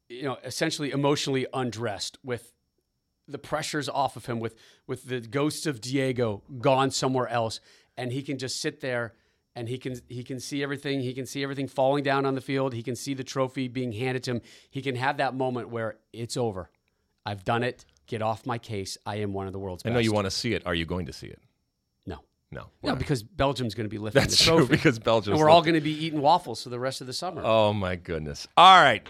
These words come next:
Speaker 2: Well, we have come to the end of our show. I wanna thank Rob Stone for stopping by and sitting in admirably.
Speaker 1: Stopping
Speaker 2: Uh,
Speaker 1: by? You, you were outside my
Speaker 2: well,
Speaker 1: driveway five
Speaker 2: listen,
Speaker 1: minutes early to make sure I made it
Speaker 2: we're
Speaker 1: here.
Speaker 2: gonna, you know, suspend belief here, okay? <laughs>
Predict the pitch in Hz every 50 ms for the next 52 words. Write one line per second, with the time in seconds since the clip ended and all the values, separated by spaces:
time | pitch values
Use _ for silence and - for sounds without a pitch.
0 | - - 147 156 160 170 180 180 170 - - 220 247 302 269 277 214 185 175 170
1 | 170 165 147 147 139 131 131 - - - 120 110 101 104 110 127 143 139 127 -
2 | - 175 170 175 170 - 131 131 131 131 127 117 - - 120 104 90 82 80 87
3 | - - - - 107 98 95 95 - - - - 135 120 - - 123 113 107 104
4 | 101 98 95 95 92 92 - - - - - - - 101 104 - - - 190 175
5 | 170 156 143 139 131 127 120 107 - _ _ - 151 165 180 180 170 139 117 107
6 | 107 98 90 71 - _ _ _ _ _ _ - - - - - 185 220 196 208
7 | 156 139 123 160 190 190 147 131 135 147 147 131 120 127 131 139 135 135 135 127
8 | 120 - - 135 143 165 147 - - 160 151 156 143 139 135 - 160 123 117 131
9 | 143 156 170 170 139 135 127 117 110 - - 143 139 143 135 139 143 139 131 -
10 | 139 139 151 147 131 113 113 110 120 127 123 - - 131 117 113 110 120 139 143
11 | 120 95 - 92 87 107 107 101 92 - - _ _ - - _ - - 92 71
12 | 69 73 85 123 107 - - - - - - - 98 92 87 87 85 82 76 -
13 | - 71 73 90 92 - 160 143 143 135 -